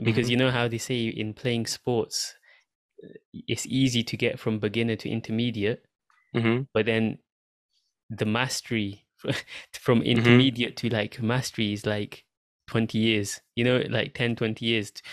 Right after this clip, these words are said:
Speaker 1: from
Speaker 2: Yes.
Speaker 1: beginner to playing level. Like, let's say if you're s-, playing badminton or something, to picking up
Speaker 2: Mm-hmm.
Speaker 1: the racket to being able to hold a rally is maybe a few weeks or less than that.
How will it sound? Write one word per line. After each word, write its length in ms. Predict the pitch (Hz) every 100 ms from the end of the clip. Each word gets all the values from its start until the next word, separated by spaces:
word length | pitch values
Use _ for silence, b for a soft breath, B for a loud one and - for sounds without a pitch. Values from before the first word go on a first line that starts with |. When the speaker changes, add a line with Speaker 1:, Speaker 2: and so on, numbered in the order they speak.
| B
Speaker 1:
from 220 | - 117 113
Speaker 2:
Yes. 60 |
Speaker 1:
beginner 460 | 113 110 135 131 123
to 280 | - 120 110
playing 440 | - 131 135 123
level. 340 | 104 98 98 101
Like, 220 | 110 107
let's 200 | 113 -
say 100 | 117
if 100 | 107
you're 100 | 107
s-, 360 | 110 _ - -
playing 240 | - 117 104
badminton 500 | 110 113 110 104 98
or 40 |
something, 440 | 98 104 101 104 123 B B B B
to 120 | -
picking 320 | - 127 120 117
up 60 |
Speaker 2:
Mm-hmm. 80 | 110
Speaker 1:
the 80 | 110
racket 400 | 113 - - -
to 80 | 101
being 240 | 113 110
able 260 | 110 110 104
to 240 | - 101 98
hold 280 | 110 110
a 60 | 107
rally 380 | 110 117 107 98 -
is 160 | 101 107
maybe 400 | 107 107 101 101
a 40 |
few 220 | - 110 107
weeks 320 | 110 - -
or 80 | 98
less 220 | 107 -
than 140 | 98 98
that. 200 | 104